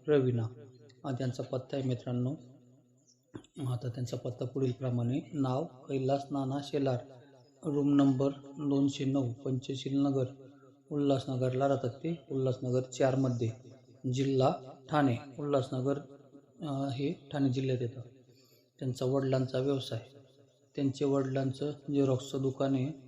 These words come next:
वधूला, अ, बहीण नाही आहे, भाऊ एक आहे. अ, दुधाचे दुकान आहे त्याचं, त्यांचं स्वतःचं दुधाचं दुकान आहे. वधूची वैवाहिक स्थिती, वधू ही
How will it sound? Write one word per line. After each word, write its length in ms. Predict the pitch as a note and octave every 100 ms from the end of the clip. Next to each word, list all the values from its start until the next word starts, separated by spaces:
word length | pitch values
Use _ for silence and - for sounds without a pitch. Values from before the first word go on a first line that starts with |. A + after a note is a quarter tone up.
| - - - _
वधूला, 520 | C#3 C3+ C3 B2+ B2 D3 - - -
अ, 300 | E3 D3 C#3 C3
बहीण 200 | C#3 C#3
नाही 380 | C3+ C3+ C3+
आहे, 300 | C3 E3 - - - - -
भाऊ 280 | C#3 B2+ C3+
एक 240 | C#3 C#3+ C#3
आहे. 400 | C3+ E3+ C3+ - - - _ - _ _ _
अ, 360 | F3+ F3 D3 C#3+
दुधाचे 420 | C#3 C#3+ C#3 C#3
दुकान 280 | C3+ C3+ C#3
आहे 100 | C3
त्याचं, 320 | B2+ - C#3 E3 - - - - _ _ - _ -
त्यांचं 240 | C3+ B2+
स्वतःचं 400 | C3 C#3 B2 A#2+ B2+
दुधाचं 320 | C#3 C3 B2+
दुकान 280 | B2 - C3+
आहे. 320 | C3+ G#3 - - - -
वधूची 440 | C#3+ C#3 C3 B2+ C#3+
वैवाहिक 460 | C#3+ C3+ C3+ C3+
स्थिती, 460 | - - B2+ E3+ E3 -
वधू 280 | C3+ C3
ही 460 | C3 C3+ F3+ - -